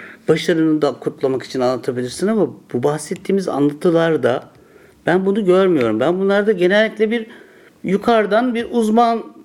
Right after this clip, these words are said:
görüşü din-, duyuyorum hep. Halletmiş insanların yukarıdan yukarıdan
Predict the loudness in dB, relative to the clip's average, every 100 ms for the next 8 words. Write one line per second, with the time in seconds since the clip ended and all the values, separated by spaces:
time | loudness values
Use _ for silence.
0 | _ -2 -2 -2 -6 -8 -10 -12 -8 -4
1 | -4 -6 -8 -14 -16 -18 -20 -20 _ -2
2 | 0 2 -2 -4 -14 -10 -6 -4 -2 0
3 | 0 -2 -6 -14 -20 _ _ _ _ _
4 | _ -20 _ -4 2 2 4 2 2 0
5 | 0 0 0 -4